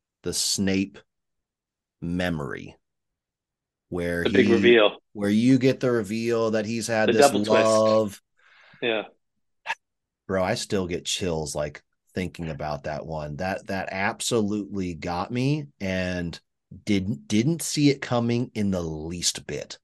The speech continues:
Speaker 1: You know, up till that
Speaker 2: Yeah.
Speaker 1: point, still thought Snape was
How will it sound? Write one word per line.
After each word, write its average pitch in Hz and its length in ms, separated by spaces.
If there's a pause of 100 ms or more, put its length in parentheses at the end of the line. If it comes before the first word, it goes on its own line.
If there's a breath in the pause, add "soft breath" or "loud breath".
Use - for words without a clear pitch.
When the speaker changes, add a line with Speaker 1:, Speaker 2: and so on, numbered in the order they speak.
(140)
Speaker 1:
You 104 140
know, 104 320
up 131 200
till 180 200
that 156 240
Speaker 2:
Yeah. 147 120
Speaker 1:
point, 160 240 (520)
still 139 500
thought 135 300
Snape 127 440
was 101 200